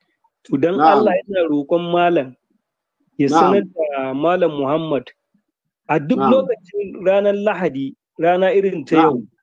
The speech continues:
Speaker 1: inda ka je
Speaker 2: Na'am.
Speaker 1: kai, inda, inda ka yi bahasi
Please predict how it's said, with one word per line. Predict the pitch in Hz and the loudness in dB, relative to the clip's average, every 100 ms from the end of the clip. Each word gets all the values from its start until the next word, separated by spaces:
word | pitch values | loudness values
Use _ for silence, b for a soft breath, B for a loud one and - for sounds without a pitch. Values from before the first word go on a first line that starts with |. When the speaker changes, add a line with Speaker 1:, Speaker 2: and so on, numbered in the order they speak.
| _ _ _ _ 175 | _ _ _ _ -2
Speaker 1:
inda | 185 359 302 | 0 0 0
ka | - | 2
je | - | 2
Speaker 2:
Na'am. | 190 | 0
Speaker 1:
kai, | 180 180 - _ 185 | -4 -8 -8 _ -4
inda, | 208 185 143 - 180 | 0 0 -2 -6 -6
inda | 196 185 | -2 -4
ka | - 175 | 0 0
yi | 180 180 175 165 | 2 0 -2 -2
bahasi | 147 196 185 151 - | -2 -2 -4 -4 -2